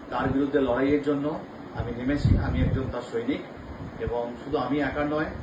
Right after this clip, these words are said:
প্রত্যেকেই আমার সঙ্গে আছেন। আপনারা জানেন, যারা মনে করছেন যে এই লড়াই হয়তো শেষ হয়ে গেছে, তো আমি তাদেরকে বলে রাখি, এই প্রথম আমরা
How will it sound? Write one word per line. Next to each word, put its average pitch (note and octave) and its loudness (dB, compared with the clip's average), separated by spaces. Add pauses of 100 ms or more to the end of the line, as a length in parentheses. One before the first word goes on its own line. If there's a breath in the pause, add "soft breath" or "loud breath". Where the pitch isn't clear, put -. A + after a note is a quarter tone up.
(320)
প্রত্যেকেই D3 4 (120)
আমার B2 -6
সঙ্গে C3 -4
আছেন। B2+ -2 (1700)
আপনারা C#3+ 0
জানেন, C#3+ 2 (280)
যারা A#2+ -2
মনে C3 0
করছেন D#3+ 0 (680)
যে - 10 (120)
এই C#3+ 4
লড়াই C3+ 4
হয়তো C#3+ -2
শেষ C3+ 2
হয়ে D#3+ 6
গেছে, D#3+ 2 (720)
তো C3+ -6
আমি B2 -6
তাদেরকে C3 -4
বলে B2+ 0
রাখি, D#3 0 (960)
এই D3 2
প্রথম D3 0 (140)
আমরা C#3+ 2